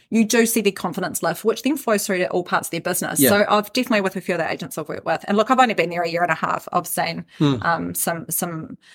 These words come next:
Speaker 1: some of them go on leaps and bounds, which is
Speaker 2: Yeah.
Speaker 1: great. And that's not just down to me, that's other,
Speaker 2: No.
Speaker 1: a whole lot of other things, but we've played a small part in
Speaker 2: Yeah.
Speaker 1: it.
Speaker 2: But, but the key thing there is you've given them confidence. And I think
Speaker 1: Yes.
Speaker 2: that's, that's your role as a leader. I see it's my
Speaker 1: Mm.
Speaker 2: role as a leader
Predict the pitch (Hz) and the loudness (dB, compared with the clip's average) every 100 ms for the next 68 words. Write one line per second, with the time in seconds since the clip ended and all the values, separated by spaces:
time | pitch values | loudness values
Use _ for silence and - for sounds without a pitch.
0 | _ - 185 165 127 95 95 - 156 - | _ -6 -2 -2 -4 -4 -6 -8 -6 -6
1 | 90 - - 185 202 - 240 262 - 226 | -6 -6 0 4 4 4 4 4 2 2
2 | 196 - 185 - 170 185 170 175 - - | 2 0 -2 0 -2 -2 0 0 0 -2
3 | 170 180 214 190 180 202 196 185 165 160 | 0 4 6 4 4 2 4 2 0 -2
4 | 175 160 160 - 185 180 185 170 170 - | -2 -2 -4 -2 0 2 2 0 0 -4
5 | - - - - 143 107 - - _ 185 | -6 -4 -2 2 0 0 -12 -20 _ 4
6 | 151 143 127 - 156 135 120 139 135 113 | 4 2 2 2 2 2 2 4 4 2
7 | 131 110 135 113 107 - 123 - - - | 0 2 2 2 0 -2 -4 -4 -16 -16
8 | - - - 233 196 - 143 131 - - | -10 -10 0 4 4 6 4 2 0 -6
9 | - 147 120 139 120 131 139 139 120 120 | 2 2 2 0 0 2 4 2 2 2
10 | 107 135 156 190 - - 208 214 214 202 | 2 4 4 2 -4 0 4 6 6 6
11 | 127 131 120 117 113 117 131 | 6 4 4 2 2 2 4